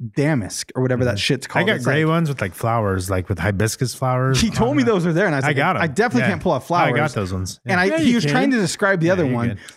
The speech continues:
Speaker 3: Don't
Speaker 1: So
Speaker 3: limit
Speaker 1: he grabbed
Speaker 3: yourself like
Speaker 1: those.
Speaker 3: that, Brent.
Speaker 1: So the problem is our curtains in the bedroom are, like, damask, right? So it's very, it was very
Speaker 2: <laughs>
Speaker 1: feminine. It was not, they were fancy as fuck, right? There was fancy
Speaker 2: Nice,
Speaker 1: underwear.
Speaker 2: man.
Speaker 1: She came in and was like,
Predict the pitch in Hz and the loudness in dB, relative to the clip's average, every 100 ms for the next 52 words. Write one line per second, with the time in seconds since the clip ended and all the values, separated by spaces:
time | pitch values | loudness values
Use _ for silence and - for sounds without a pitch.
0 | - 226 196 170 147 175 220 131 139 120 | -2 2 4 2 2 2 2 2 0 0
1 | 120 110 120 120 - _ - - 220 180 | -2 -2 -2 -4 -6 _ -6 0 2 2
2 | 156 202 240 208 156 143 127 - 160 - | 0 0 2 2 2 0 -4 -4 -4 -4
3 | - 220 - 139 127 127 123 120 120 120 | 2 2 2 0 2 0 0 0 0 0
4 | 120 113 120 113 110 - 160 160 180 123 | -2 -2 -2 -2 -4 0 0 2 0 2
5 | 262 247 - 185 147 233 233 175 - - | 2 2 2 2 2 2 2 0 -6 -20
6 | - - 196 143 110 113 156 170 202 202 | -10 0 2 4 2 0 0 2 2 2
7 | 214 226 214 - - 156 233 190 131 202 | 2 0 -2 -6 -8 0 2 2 0 0
8 | 214 - 165 127 - 156 120 - 143 156 | 0 0 0 -2 -2 -2 -2 -2 -2 2
9 | 208 165 214 180 143 135 185 214 117 - | 2 2 0 0 2 2 2 2 0 0
10 | 131 180 190 151 _ _ _ - - 226 | 0 2 2 0 _ _ _ -4 0 2
11 | 240 220 226 208 151 139 135 123 - | 2 2 2 2 2 2 0 -2 -6